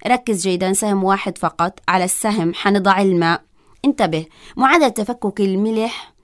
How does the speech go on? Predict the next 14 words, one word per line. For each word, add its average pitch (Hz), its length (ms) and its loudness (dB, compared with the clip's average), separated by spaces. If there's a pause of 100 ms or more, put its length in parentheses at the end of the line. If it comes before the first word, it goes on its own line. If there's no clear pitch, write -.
(180)
تشبه 240 340 2
تمامًا 208 540 2
معادلة 220 640 0
تفكك 208 520 -6
القواعد 170 480 -2
القوية. 151 580 -6 (300)
في 185 60 -6
حالة 214 200 0
القواعد 196 380 0
القوية 226 480 0
كنت 262 380 -4
أحط 285 260 -4
على 233 180 2
السهم 226 540 0